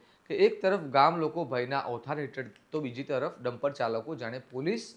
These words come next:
અને તંત્રનો કોઈ જ ડર ના હોય તેમ બેફામ દોડતા જોવા મળે છે. આ સમગ્ર મામલે હવે સવાલ એ ઊભો થાય છે કે શું તંત્ર કોઈ મોટી દુર્ઘટનાની રાહ જોઈ રહ્યું છે કે પછી બંધ બારણે ડમ્પર ચાલકોને નિયમ વિરુદ્ધ અહીંથી પસાર થવાની કોઈ છૂટ આપવામાં આવી છે?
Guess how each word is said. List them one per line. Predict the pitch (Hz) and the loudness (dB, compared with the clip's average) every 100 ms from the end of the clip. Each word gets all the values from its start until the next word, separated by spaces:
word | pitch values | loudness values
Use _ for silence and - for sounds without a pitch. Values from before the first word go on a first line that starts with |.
| - | -8
અને | 139 | -6
તંત્રનો | 135 127 147 180 175 | -4 -6 -4 -4 -4
કોઈ | - 226 | 4 4
જ | 165 | 6
ડર | 143 135 | 2 2
ના | 127 120 | 0 -4
હોય | 113 127 | -4 -4
તેમ | 165 - _ 139 131 | -8 -18 _ -8 -4
બેફામ | 127 - 175 190 156 131 | -6 0 0 0 -4 -4
દોડતા | 127 123 127 127 | -2 -2 -2 -4
જોવા | 117 110 | -4 -4
મળે | 101 98 95 | -4 -10 -12
છે. | - - | -14 -12
આ | 135 | 0
સમગ્ર | 196 240 262 | 4 6 8
મામલે | 220 190 180 220 | 8 6 6 4
હવે | 175 196 | 4 2
સવાલ | 151 143 156 | 2 4 4
એ | 170 | 4
ઊભો | 185 131 | 2 -2
થાય | 135 113 110 | -2 -4 -4
છે | 135 135 | -8 -8
કે | 165 | -10
શું | 196 | -6
તંત્ર | 147 139 160 190 | -4 -2 0 0
કોઈ | 180 | 0
મોટી | 165 127 160 | -4 -4 -4
દુર્ઘટનાની | 143 131 127 147 147 151 | -4 -4 -4 -4 -4 0
રાહ | 120 131 | 6 6
જોઈ | 165 185 | 6 2
રહ્યું | 190 196 185 | 0 0 0
છે | 202 226 | 0 0
કે | - - - 180 | -2 -12 -12 -4
પછી | 185 190 233 | -2 -2 0
બંધ | 170 190 | 2 2
બારણે | 185 170 160 160 185 | 6 6 6 2 0
ડમ્પર | 147 117 151 | -2 -4 -6
ચાલકોને | 147 135 135 - 131 131 156 | 0 0 0 -4 -10 -12 -12
નિયમ | 131 120 135 | -10 -8 -8
વિરુદ્ધ | 117 117 143 - | -8 -8 -10 -8
અહીંથી | 120 117 127 | -12 -12 -14
પસાર | 117 - 135 | -8 0 0
થવાની | 135 113 113 131 | -2 -6 -6 -6
કોઈ | 139 151 | -8 -8
છૂટ | - 262 214 | -4 0 6
આપવામાં | 147 - 120 113 | 6 6 0 0
આવી | 104 107 | -4 -8
છે? | - - | -12 -18